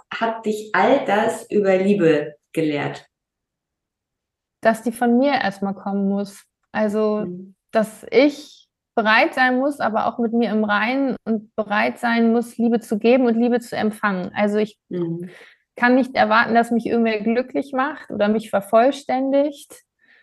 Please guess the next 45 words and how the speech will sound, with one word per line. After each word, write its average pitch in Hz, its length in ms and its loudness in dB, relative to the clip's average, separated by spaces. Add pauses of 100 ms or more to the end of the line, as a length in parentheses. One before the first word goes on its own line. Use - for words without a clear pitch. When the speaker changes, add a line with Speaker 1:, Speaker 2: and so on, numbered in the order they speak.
(120)
Speaker 2:
Ich 226 180 -2
muss 233 160 0
selber 233 300 6
in 226 120 0
eine 233 120 4
Beziehung 233 520 0
gehen 220 420 0
und 208 320 -4 (240)
alles 233 380 2
mitbringen, 226 480 0
was 208 180 0
ich 202 140 -10
mir 208 220 -2 (240)
wünsche. 226 380 0
Und 196 80 -2
dann, 208 160 2
glaube 240 200 6
ich, 233 60 -4
ist 233 180 -6
das 226 180 -8
wie 226 60 2
ein 220 80 2
Spiegel. 208 600 -2
Dann 214 200 0
spiegelt 226 500 2
auch 202 120 -4
die - 120 -12
andere 220 260 0
Person 202 460 -2
das 196 200 -6
wieder. 214 160 0
Und 202 60 0
das 214 180 0
war 226 160 2
zum 226 120 -2
Beispiel 226 260 -2
bei 214 80 -2
meiner 208 340 -2
zweiten 220 460 -2
Ehe 226 260 4
jetzt 240 220 -2
mit 220 140 -2
dem 208 120 0
Flori 233 400 2
so. 247 320 2